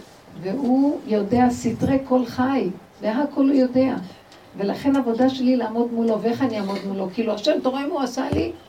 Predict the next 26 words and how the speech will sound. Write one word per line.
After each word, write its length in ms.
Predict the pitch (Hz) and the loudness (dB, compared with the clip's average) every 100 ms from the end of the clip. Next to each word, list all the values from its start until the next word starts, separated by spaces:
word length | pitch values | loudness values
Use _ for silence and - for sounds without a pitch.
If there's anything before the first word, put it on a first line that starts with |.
| - - - - - _ - - | -20 -20 -20 -20 -20 _ -20 -20
מה, 60 | 381 | -14
השתגעתם? 680 | - - 185 196 - 381 370 349 - - - - - - - | -10 -8 -6 -6 -6 -8 -8 -12 -18 -20 -20 -20 -20 -20 -4
"כי 120 | 254 | 0
לא 80 | 311 | 0
יצדק 480 | 392 - 277 277 | 0 -2 -2 0
לפניך 520 | 302 - 240 226 - 220 - | -2 0 -2 -2 -4 -8 -4
כל 160 | 185 | -4
חי". 320 | 180 175 151 156 - 185 190 233 | -4 -4 -2 -4 -6 -8 -8 0
מי 100 | 247 | 2
שיכול 300 | 285 262 254 | 4 2 2
לבוא 260 | 233 226 233 | 2 0 0
ולהצטדק 600 | 220 196 - - - 226 | -2 -6 -4 -4 -2 -2
לפני 240 | 240 - 262 | -2 -4 -4
השם, 240 | 196 233 | -2 -2
"אני 160 | 214 202 | -4 -6
צודק, 280 | 233 220 208 | -6 -6 -6
אני 180 | 202 190 | -6 -6
צודק", 340 | - 208 247 277 | -6 -4 -2 0
ימצאו 460 | 269 240 269 269 294 | 0 0 0 0 2
לו 200 | 277 254 | 0 2
מיליון 460 | 262 269 277 294 | 4 4 4 2
דברים 300 | 269 262 285 | 0 0 0
בהם 200 | 262 240 | 0 -2
הוא 100 | 226 | -2
לא 100 | 220 220 | -4 -4
צודק. 300 | 214 190 | -6 -6